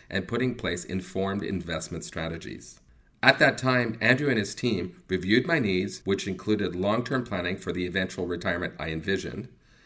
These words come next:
and making sure we had a safety net in place in case things went wrong along the way.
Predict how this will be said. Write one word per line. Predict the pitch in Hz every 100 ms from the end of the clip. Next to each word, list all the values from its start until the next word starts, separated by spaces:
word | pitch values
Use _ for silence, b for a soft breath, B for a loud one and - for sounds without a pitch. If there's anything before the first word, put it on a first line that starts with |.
| b
and | - 104
making | 127 147 143
sure | -
we | 139 127
had | 120
a | 110
safety | - 123 -
net | 110 104
in | 110
place | - 82 82 b b
in | - 98
case | - 107 107
things | 120 117
went | 123
wrong | - 90 87 92
along | 95 90 76
the | 85
way. | 110 113